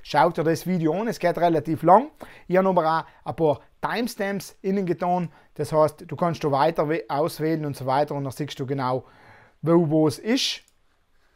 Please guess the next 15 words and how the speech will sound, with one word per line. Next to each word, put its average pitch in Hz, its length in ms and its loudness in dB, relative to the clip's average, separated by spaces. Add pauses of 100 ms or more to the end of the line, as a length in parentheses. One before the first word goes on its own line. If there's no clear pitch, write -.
(480)
Ähm, 143 640 2
da 156 180 0
sind 160 240 -2
auch 131 140 -2
die 131 100 -4
ganzen 135 380 -8
Timestamps 120 640 -10 (180)
zu - 140 -10
finden, 113 360 -8
gell? 127 300 -2 (600)
Falls 165 380 2
es 156 120 -8
dich 170 240 -2 (140)
interessiert. 143 680 -2
So, 165 280 4